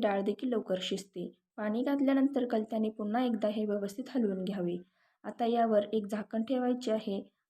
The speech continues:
आणि साधारण मध्यम आचेवर पाच ते सात मिनिटे ही भाजी आपल्याला चांगली शिजवत ठेवायची आहे. पाच ते सात मिनिटे झालेली आहेत आणि यावर हे झाकण काढून पाहिले आहे. पहा, ही भाजी छान अशी शिजलेली आहे.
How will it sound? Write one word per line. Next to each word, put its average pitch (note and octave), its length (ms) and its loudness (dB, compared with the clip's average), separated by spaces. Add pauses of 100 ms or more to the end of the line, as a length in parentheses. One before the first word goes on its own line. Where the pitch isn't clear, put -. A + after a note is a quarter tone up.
आणि A3+ 300 2 (380)
साधारण A3 460 2 (380)
मध्यम A#3+ 340 2
आचेवर G#3 520 0 (440)
पाच B3 240 -4
ते A#3+ 80 -2
सात A3 280 0
मिनिटे B3 380 4 (180)
ही - 160 -4
भाजी A3+ 280 4
आपल्याला G3 240 -4
चांगली G#3 260 -2
शिजवत G3+ 320 2 (100)
ठेवायची F3+ 380 -6
आहे. F3+ 240 -10 (540)
पाच F#3+ 160 -8
ते G3+ 160 -10
सात G3 280 -6
मिनिटे G#3 380 -2
झालेली G#3 300 -2
आहेत A#3+ 300 0 (280)
आणि B3+ 300 4
यावर A#3 220 4
हे A#3 120 0
झाकण A3+ 400 0
काढून A3+ 260 2
पाहिले G3+ 340 -2
आहे. F3+ 300 -8 (480)
पहा, G3+ 180 -4 (680)
ही C#4+ 40 0
भाजी A#3+ 260 4 (100)
छान G#3+ 160 0
अशी A3 180 -2
शिजलेली G3+ 460 0
आहे. A#3+ 320 0